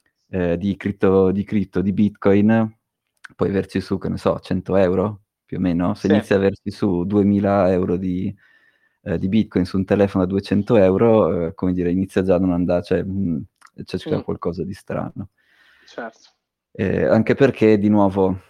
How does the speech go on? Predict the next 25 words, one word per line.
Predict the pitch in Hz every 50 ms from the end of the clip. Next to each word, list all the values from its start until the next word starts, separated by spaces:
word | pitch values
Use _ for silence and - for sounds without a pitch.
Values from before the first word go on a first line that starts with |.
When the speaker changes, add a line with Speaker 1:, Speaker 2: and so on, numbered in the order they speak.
| _ _ - - -
Speaker 1:
mm, | 104 95 95
sempre | 92 - - 101 101 101 113
nei, | 98 95 95 95 90 78 - -
bisogna | - - - 98 98 104 98 98
c-, | 95 - - -
pensare | - 104 98 95 - - 104 90 90 90
a |
tutti | - - 90 - - -
i | -
casi, | - - 92 76 90 104
dato | 95 92 95 - 95
che | 90 - - 87 80
questi | - 101 95 - -
sono | 95 - - 92 87 87
bearer | 85 104 98 95 95 92 95
instrument, | 95 98 - - - 95 92 95 98 110 113 -
quindi | - 92 85 82
se | - - - -
tu | - 117 110
li | 98 101 95
hai, | 90 87 87 90 110 117 -
hai | - 92 90
le | 92 92
chiavi, | - - 90 85 90 90 95 104 107 107
sono, | - - 95 90 82 82 78 - -